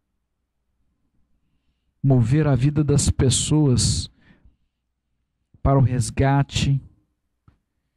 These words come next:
de alma e mover essas vidas que serão salvas para a vida eterna.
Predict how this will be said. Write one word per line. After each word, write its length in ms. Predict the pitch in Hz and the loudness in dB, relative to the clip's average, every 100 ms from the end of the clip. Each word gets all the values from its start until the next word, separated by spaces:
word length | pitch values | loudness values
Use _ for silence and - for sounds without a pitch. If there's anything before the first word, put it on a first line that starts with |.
| _ _ _ _ - | _ _ _ _ -6
de 240 | 113 120 | 0 2
alma 480 | 127 131 113 95 87 - - _ _ _ _ _ _ _ _ _ _ _ _ _ _ _ _ _ _ _ - | 2 2 0 -2 -6 -12 -20 _ _ _ _ _ _ _ _ _ _ _ _ _ _ _ _ _ _ _ -4
e 120 | 127 | 0
mover 580 | 131 123 117 135 135 - | 2 2 2 2 0 0
essas 400 | 131 - 131 101 | 0 0 0 0
vidas 680 | 110 123 107 98 - - - _ _ _ _ _ _ _ _ _ _ _ _ _ _ _ _ | 0 0 0 -2 -2 -8 -14 _ _ _ _ _ _ _ _ _ _ _ _ _ _ _ _
que 100 | - | -2
serão 420 | - 123 120 131 | 2 2 2 2
salvas 760 | - - 120 117 101 92 - - _ _ _ _ _ _ _ _ _ _ _ - | 0 0 2 2 0 -2 -4 -10 _ _ _ _ _ _ _ _ _ _ _ -2
para 160 | 127 | 2
a 40 | 113 | 2
vida 220 | 107 110 | 2 0
eterna. 480 | 104 92 87 85 | 0 -2 -2 -4